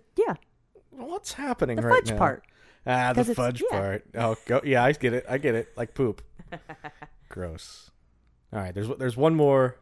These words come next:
Speaker 2: Great Day with Doug.
Speaker 1: Okay.
Speaker 2: Okay. It's gonna, it's gonna end the episode in a little bit of a different way.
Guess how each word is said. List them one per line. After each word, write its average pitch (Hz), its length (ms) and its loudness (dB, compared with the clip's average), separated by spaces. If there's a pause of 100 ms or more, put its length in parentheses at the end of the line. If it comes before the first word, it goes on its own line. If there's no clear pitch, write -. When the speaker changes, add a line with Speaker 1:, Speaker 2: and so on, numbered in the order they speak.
(680)
Speaker 2:
Great 113 220 0
Day 101 120 -2
with 95 160 -4
Doug. 82 280 -8
Speaker 1:
Okay. - 360 -6 (300)
Speaker 2:
Okay. 95 360 -10 (600)
It's - 100 -18
gonna, 90 400 -6 (500)
it's - 80 -20
gonna 147 140 2
end 147 180 2
the 139 60 2
episode 127 340 2
in 107 80 0
a - 20 -2
little 107 140 -2
bit 104 100 0
of 95 60 -4
a 95 40 -12
different 98 220 -8
way. 90 220 -10